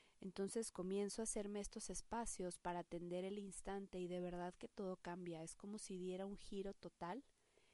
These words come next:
y entrara como una especie de aceptación del instante y el momento, y mi estrés baja, mi, mi respiración, mi frecuencia cardíaca. Entonces yo te invito a que practiques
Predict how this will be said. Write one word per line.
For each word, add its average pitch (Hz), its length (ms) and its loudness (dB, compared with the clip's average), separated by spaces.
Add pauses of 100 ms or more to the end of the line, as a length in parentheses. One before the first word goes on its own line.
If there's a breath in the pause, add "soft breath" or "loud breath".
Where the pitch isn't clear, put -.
(280 loud breath)
y 202 100 2
entrara 190 380 0
como 220 280 -2
una 202 300 -2
especie 208 520 0
de 208 80 4
aceptación 180 840 -2
del 202 180 -2
instante 180 640 -4
y 202 140 -2
el 170 120 -2
momento, 190 600 -2 (580 loud breath)
y 202 120 -2
mi 196 120 2
estrés 165 440 -2
baja, 196 680 0 (240)
mi, 190 360 -2
mi 180 280 0
respiración, 175 880 -2
mi 190 100 -2
frecuencia 160 480 -6
cardíaca. 147 480 -8
Entonces - 180 -16
yo 180 100 -2
te - 120 -6
invito 180 280 -4
a 170 40 -4
que 165 140 -8
practiques 196 800 -6